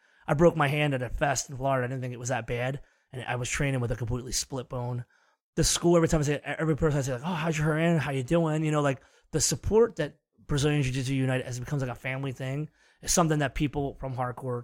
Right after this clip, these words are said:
definitely are used to having. You know, it's like, you, now I go in there, I know most of the people. When new people come in, I try to make it helpful for them 'cause it gave me so much. I've lost a ton of weight. I feel mentally better.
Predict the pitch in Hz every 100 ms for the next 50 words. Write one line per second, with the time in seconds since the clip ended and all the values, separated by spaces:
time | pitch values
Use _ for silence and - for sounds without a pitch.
0 | - 151 135 135 127 117 113 _ _ -
1 | 139 135 139 - 117 123 131 151 160 _
2 | _ _ - 131 131 131 143 156 143 147
3 | 143 143 139 139 139 135 - 123 139 143
4 | 139 135 - 131 143 135 135 123 131 147
5 | 156 139 - 135 131 131 131 - _ _
6 | - - 139 131 131 131 131 143 - -
7 | - 175 165 147 135 135 135 117 117 131
8 | 127 131 120 131 127 123 120 - _ _
9 | - - 143 160 127 127 143 147 127 127
10 | 127 - 120 - 151 139 139 151 156 139
11 | 117 123 120 123